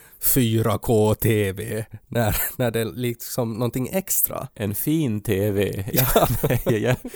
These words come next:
Speaker 2: jag, jag, jag tänkte s-, säga någonting kontroversiellt. Är det feminismens fel?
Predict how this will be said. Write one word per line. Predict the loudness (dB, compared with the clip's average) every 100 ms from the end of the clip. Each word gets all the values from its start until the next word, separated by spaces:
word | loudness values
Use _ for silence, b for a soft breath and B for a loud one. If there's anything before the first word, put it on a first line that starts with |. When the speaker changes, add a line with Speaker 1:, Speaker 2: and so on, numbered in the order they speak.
| B B
Speaker 2:
jag, | -2 2
jag, | 4 4
jag | 2
tänkte | 2 0 -2 -4
s-, | -2 -2
säga | 2 2 2
någonting | 0 -2 2
kontroversiellt. | 2 2 2 2 4 2 2
Är | 2
det | 2
feminismens | 4 2 2 2 0 0 -2 0
fel? | 0 2 2